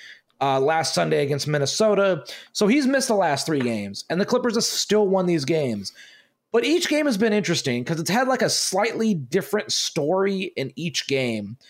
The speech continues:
So the Portland game on Tuesday in Portland, the Clippers are, they have Paul George and they have Marcus Morris. So they have those guys and they have Rondo. Uh, they all come back from,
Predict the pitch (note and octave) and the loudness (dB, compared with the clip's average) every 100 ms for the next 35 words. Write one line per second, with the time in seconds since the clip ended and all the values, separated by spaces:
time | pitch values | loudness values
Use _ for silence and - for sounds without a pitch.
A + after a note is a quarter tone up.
0 | - - - - G#3 F3+ - - D4+ A#3+ | -20 -20 -16 -2 0 2 0 0 0 2
1 | C4 A3 A3 G#3+ G#3 G3 F#3+ _ _ _ | 0 2 2 2 2 0 -2 _ _ _
2 | _ _ - F3 F3+ - G#3+ G#3+ D#3+ D3 | _ _ -2 0 0 0 2 2 2 0
3 | D3 - F3+ F#3+ - G#3+ E3 B2+ A2+ A2+ | 0 0 0 -2 0 0 0 0 -2 -4
4 | A2+ _ _ _ _ _ _ _ _ - | -10 _ _ _ _ _ _ _ _ -6
5 | F#3 B3+ C#4+ C#4 C4+ D#3+ - - F3 G3 | 0 0 2 0 0 -2 -6 -8 -2 0
6 | A3 B3+ B3+ B3+ A3+ G#3 G#3 F#3+ F#3 E3 | 2 0 0 0 2 2 2 2 0 2
7 | G3 F3+ G3 F#3 - E3 C3+ B2 - D3+ | 0 0 -2 -2 -2 0 0 -2 -2 0
8 | F3+ D3 D#3 D#3 C3+ B2 C#3 F3+ F#3 C#3+ | 0 2 2 2 0 0 0 2 0 2
9 | D3 C#3 A#2+ F2+ D2 _ _ _ - - | 0 0 -2 -6 -10 _ _ _ -20 -20
10 | _ _ _ C3+ B2+ B2 B2 E3 F#3+ F#3+ | _ _ _ -2 0 2 2 2 2 0
11 | G3 E3+ E3+ - E3 D3+ | 0 2 0 -2 -4 -4